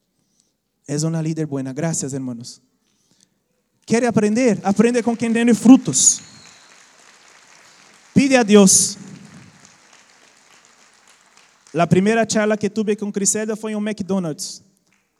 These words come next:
¿Era Príncipe Pío aquello? Yo no conozco muy bien. Ella ha dicho, "Yo quiero crecer, quiero multiplicar, quiero ser una mujer de Dios". Y ahí empezamos a orar, a ayunar y trabajar.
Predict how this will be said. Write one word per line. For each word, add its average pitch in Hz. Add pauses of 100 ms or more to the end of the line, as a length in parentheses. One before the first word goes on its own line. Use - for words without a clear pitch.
¿Era 135
Príncipe 156
Pío 190
aquello? 214 (580)
Yo 151
no 180
conozco 165
muy 131
bien. 170 (1000)
Ella 175
ha 185
dicho, 175
"Yo 190
quiero 196
crecer, 196
quiero 202
multiplicar, 185
quiero 196
ser 196
una 202
mujer 196
de 190
Dios". 165
Y 175
ahí 180
empezamos 196
a 165
orar, 190
a 170
ayunar 175
y 226
trabajar. 202